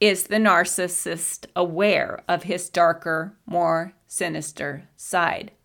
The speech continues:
Although people with dissociative identity disorder may have no real memory of the behavior committed by the alternate personalities,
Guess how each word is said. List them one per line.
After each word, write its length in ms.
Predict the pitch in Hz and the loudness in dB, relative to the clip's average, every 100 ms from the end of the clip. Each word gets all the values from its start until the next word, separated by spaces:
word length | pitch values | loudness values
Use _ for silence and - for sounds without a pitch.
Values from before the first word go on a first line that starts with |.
| _ _ _ _ _ _ _ _ _ _ _ - | _ _ _ _ _ _ _ _ _ _ _ 2
Although 320 | 220 220 247 | 6 8 6
people 340 | 226 277 269 226 | 2 -4 0 2
with 300 | 202 - - | 0 -2 -2
dissociative 1000 | 214 220 214 214 214 196 185 - 180 170 | 0 0 -2 -2 0 -4 -2 -2 -2 -2
identity 600 | 175 175 190 220 214 185 | -4 0 0 0 0 -4
disorder 640 | 175 165 175 170 165 165 | -4 -8 -4 -4 -2 -4
may 400 | 165 190 202 196 | 0 0 0 -4
have 320 | 190 190 165 | 0 2 2
no 260 | 175 180 175 | 0 0 0
real 340 | 156 185 185 | 0 2 2
memory 540 | 165 165 208 240 175 180 | 0 0 2 2 0 0
of 160 | 160 | -2
the 80 | 160 | -4
behavior 600 | 160 160 190 202 220 160 | -6 -6 0 0 0 -4
committed 600 | - 196 180 214 - 160 | -4 -6 -2 0 0 0
by 160 | 165 156 | 0 0
the 140 | 170 | -2
alternate 640 | - 170 170 180 175 - | 2 0 0 -6 -6 -8
personalities, 1080 | - 180 180 170 156 160 214 202 160 180 - | -6 -6 -4 -4 0 2 2 2 0 -4 -6